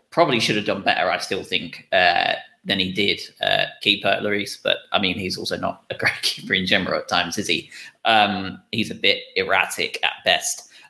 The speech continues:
Um, and the goal is in. We're two one up at this point. Everybody's buzzing, happy days. And after V A R check, it's disallowed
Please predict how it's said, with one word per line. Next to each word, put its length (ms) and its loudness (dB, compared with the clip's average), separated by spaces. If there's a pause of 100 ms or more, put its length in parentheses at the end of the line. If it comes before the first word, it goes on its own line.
(100)
Um, 440 2
and 500 4
the 60 -8
goal 680 4
is 60 2
in. 420 2
We're 100 2
two 240 4
one 140 4
up 280 2
at 140 -2
this 160 0
point. 340 0 (640)
Everybody's 420 2
buzzing, 600 0
happy 260 0
days. 600 2 (1400)
And 100 4
after 320 0
V 160 4
A 140 6
R 240 6
check, 480 0
it's 180 -4
disallowed 640 4